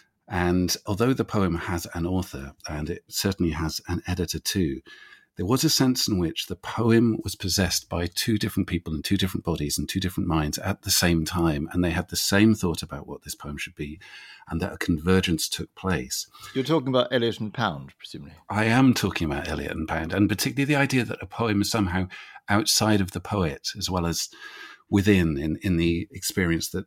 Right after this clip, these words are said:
Speaker 1: many of us assume, that it's something that was internal that we express. That was an idea I was quite interested in. So in that sense, I thought about the poem as an object or an artifact, even a thing in the world, even almost a, a creature in the world,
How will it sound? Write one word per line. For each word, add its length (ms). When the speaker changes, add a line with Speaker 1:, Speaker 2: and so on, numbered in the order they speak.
Speaker 1:
many 240
of 60
us 160
assume, 560
that 120
it's 140
something 300
that 100
was 160
internal 520
that 120
we 80
express. 560
That 160
was 160
an 80
idea 300
I 60
was 100
quite 260
interested 560
in. 220
So 300
in 140
that 240
sense, 320
I 40
thought 280
about 300
the 180
poem 420
as 140
an 100
object 540
or 100
an 80
artifact, 640
even 280
a 40
thing 300
in 140
the 60
world, 300
even 220
almost 320
a, 180
a 40
creature 440
in 120
the 60
world, 360